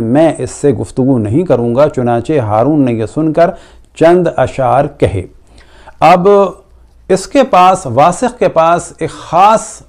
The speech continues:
नौकर था कि जिसका जिक्र पहले भी गुजरा और याहिया इब्न अकसम उसे देख रहा था। इसका नौकर नहीं बल्कि इसका ख़ास एक ग़ुलाम था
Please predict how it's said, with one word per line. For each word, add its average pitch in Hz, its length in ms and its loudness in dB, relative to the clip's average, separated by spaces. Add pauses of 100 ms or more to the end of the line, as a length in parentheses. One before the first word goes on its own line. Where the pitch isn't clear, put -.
(160)
नौकर 170 400 2
था 151 220 0
कि 147 120 -4
जिसका 139 280 -2
जिक्र 135 260 -2
पहले 147 320 -2
भी 170 100 0
गुजरा 139 280 2
और 139 80 4
याहिया 135 280 0
इब्न 131 140 -2
अकसम 131 280 -6
उसे 123 180 -6
देख 147 240 0
रहा 127 220 -2
था। 139 140 -2
इसका 131 220 -4
नौकर 131 300 -2
नहीं 135 140 -4
बल्कि 127 240 -4
इसका 143 300 -4 (520)
ख़ास 147 380 2
एक 127 100 -2
ग़ुलाम 143 420 2
था 131 180 -2